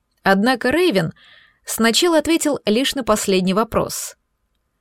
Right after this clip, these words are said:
«Предположение одно. Карфин изготовил не шабрураз, а что-то другое.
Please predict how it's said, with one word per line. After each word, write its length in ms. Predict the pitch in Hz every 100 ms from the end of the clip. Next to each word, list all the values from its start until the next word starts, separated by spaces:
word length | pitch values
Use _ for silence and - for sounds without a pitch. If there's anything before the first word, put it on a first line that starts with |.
| _ _
«Предположение 800 | - 185 - 196 190 196 226 233 -
одно. 400 | 254 202 170 - - _ _ _ _
Карфин 500 | 214 247 277 175 160
изготовил 680 | - 175 180 196 233 208 190
не 140 | - 196
шабрураз, 760 | - 196 240 254 - - - - -
а 100 | 165
что-то 300 | - 185 175
другое. 640 | 226 247 226 170 113 190